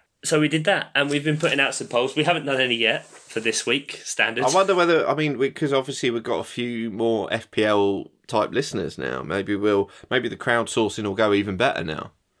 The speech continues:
Speaker 1: Maybe. Maybe we'll be even better. Or maybe now they'll get, like, hyper competitive and sabotage.
Speaker 2: Oh.
Speaker 1: Uh, that's not what I want.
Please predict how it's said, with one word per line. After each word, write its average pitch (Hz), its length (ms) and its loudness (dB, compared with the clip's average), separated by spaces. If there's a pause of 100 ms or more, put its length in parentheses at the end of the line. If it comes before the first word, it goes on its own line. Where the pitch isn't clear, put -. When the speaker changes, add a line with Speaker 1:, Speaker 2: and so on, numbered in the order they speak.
Speaker 1:
Maybe. 139 560 0
Maybe 135 260 0
we'll 120 220 0
be 123 160 0
even 117 220 -6
better. - 180 -2
Or 139 180 4
maybe 135 300 0
now 127 340 4
they'll 113 220 0
get, 110 240 -2
like, 104 140 0
hyper 110 280 -4
competitive 101 580 -4
and 95 140 -6
sabotage. 92 760 -4 (760)
Speaker 2:
Oh. - 60 -4
Speaker 1:
Uh, 95 880 -4
that's 92 220 -8
not 135 140 0
what 110 160 2
I 104 40 2
want. 101 460 0